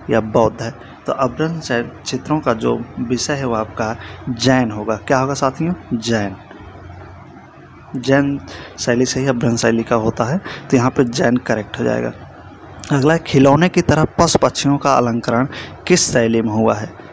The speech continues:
कह रहा है, खिलौनों की तरह पशु और पक्षी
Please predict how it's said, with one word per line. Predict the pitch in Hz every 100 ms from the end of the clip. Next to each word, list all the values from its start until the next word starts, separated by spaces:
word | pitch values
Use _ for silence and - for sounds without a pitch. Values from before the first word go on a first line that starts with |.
| - - -
कह |
रहा | 117
है, | 139 -
खिलौनों | - 123 117 127 147
की | -
तरह | - 117 113 131 156 - - - - - - - - - - - - - -
पशु | 156 - 165 175 -
और | 131 - -
पक्षी | 123 - - 170